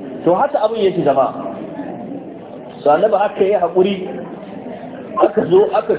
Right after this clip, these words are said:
cutar da shi, shi ma ya haƙuri. Aka bige shi, aka fasa mai kai, aka karya masa haƙora. Ya sai da ta kai ga a Ta'ifa ma abin da aka yi masa, sai da Allah ya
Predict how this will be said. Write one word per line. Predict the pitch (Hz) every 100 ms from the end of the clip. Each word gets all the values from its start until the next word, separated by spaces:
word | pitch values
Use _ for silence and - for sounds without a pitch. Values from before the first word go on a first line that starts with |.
| -
cutar | 226 247 220
da | -
shi, | - - - - - - - - -
shi | 165
ma | 165 170
ya | 156
haƙuri. | - - - - - - 453
Aka | - 185
bige | 151 135 196 196
shi, | - - - - - -
aka | 202 196
fasa | 233 220 190
mai | 180 165
kai, | 156 - - - -
aka | 202 -
karya | 226 214
masa | 185 180 156
haƙora. | 165 143 113 - - - - - - - - - - - -
Ya | 131
sai | 196
da | 226 196
ta | 190
kai | 214
ga | 196 156
a | 156
Ta'ifa | 190 202 208 165
ma | 160 156 - - - -
abin | - 175 208
da | - 185
aka | 190
yi | 165
masa, | 170 160 - - - - - - -
sai | 190
da | 185
Allah | 180 180
ya | 165